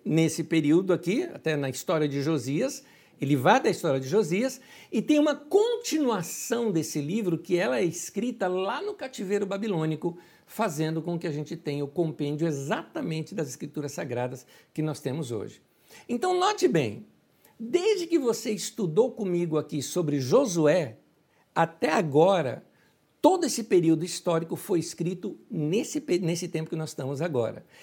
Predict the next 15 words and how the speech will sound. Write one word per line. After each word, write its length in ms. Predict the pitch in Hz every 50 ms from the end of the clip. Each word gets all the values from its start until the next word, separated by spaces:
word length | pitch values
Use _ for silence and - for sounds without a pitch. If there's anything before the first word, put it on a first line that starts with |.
| - - _
e 140 | - 170 175
revisado 880 | 143 139 160 254 349 359 311 226 233 196 147 143 170 175 196 196 170 165
ainda 320 | 147 143 156 185 196 226
mais 320 | 214 185 180 185 220 226 220
alguns 380 | 233 220 214 240 226 190 151
anos 260 | 170 175 190 202 190
no 120 | 170 196 185
futuro, 580 | - - 185 - - 151 139 143 147 151 151 - - - _ _ _
no, 640 | - 151 143 139 139 139 139 139 139 135 135 135 -
dentro 560 | - 127 120 139 143 156 156 - 160 151 151
do 520 | 139 127 139 135 135 135 131 131 127 127 - _
cativeiro 480 | - 135 127 - 143 117 135 139 139 135
do 100 | 127 147
exílio 500 | 147 123 107 120 131 127 127 131 127 127 - - - - _ _
babilônico. 840 | 123 110 131 123 120 131 123 117 101 98 98 95 - - - - -